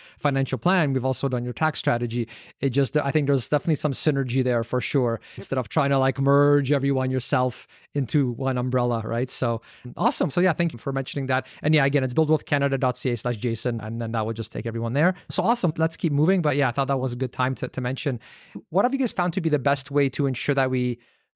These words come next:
don't miss any tax credits, deductions, or government benefits that we are all, or that we may be eligible for? 'Cause yeah, like, if you just Google that list, it gets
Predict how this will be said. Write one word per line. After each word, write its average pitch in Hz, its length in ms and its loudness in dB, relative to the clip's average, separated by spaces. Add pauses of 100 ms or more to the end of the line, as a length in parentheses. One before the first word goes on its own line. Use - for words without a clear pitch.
(160)
don't 151 260 2
miss 143 380 2
any 135 440 -2 (240)
tax - 300 -4
credits, 147 500 2
deductions, 135 1040 -2 (320)
or 170 160 6
government 147 460 2
benefits 135 480 0
that 127 140 0
we 127 100 2
are 123 120 2
all, 127 460 0 (220)
or 160 100 2
that 151 180 2
we 147 120 4
may 143 120 4
be 135 160 2
eligible 123 460 0
for? 123 360 0
'Cause 143 260 -2
yeah, 151 80 2
like, 135 120 0
if 135 60 -6
you 165 60 0
just 147 160 2
Google 143 340 4
that 127 220 0
list, 139 420 0
it 143 80 -2
gets 139 240 -2